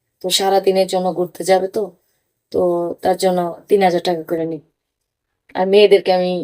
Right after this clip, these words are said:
এক হাজার টাকা দিয়ে দিই, আমি দুই হাজার টাকা আমার গেস্ট হাউসের ভাড়াটা। তো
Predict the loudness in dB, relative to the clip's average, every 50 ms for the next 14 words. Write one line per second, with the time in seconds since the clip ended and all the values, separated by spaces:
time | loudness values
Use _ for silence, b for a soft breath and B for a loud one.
0 | -10 _ _ _ _ _ _ _ _ _ _ _ _ _ _ _ _ -4 -2 -2
1 | 0 0 0 0 2 2 2 0 2 4 4 4 4 4 2 2 2 0 -2 -2
2 | -2 -2 -2 -2 -4 -8 -8 -8 -8 -8 -8 -8 -8 -10 -12 _ _ _ _ _
3 | _ _ _ _ _ _ _ -6 -4 -2 -2 -2 -2 -2 -4 -4 -2 -4 -4 -4
4 | -4 -6 -6 -6 -6 -6 -6 -8 -8 -10 -12 -14 -16 _ _ _ _ _ _ _
5 | _ _ _ _ _ _ _ _ _ _ _ _ _ _ _ _ _ _ _ _
6 | _ _ _ _ _ _ _ _ _ _ 0 4 4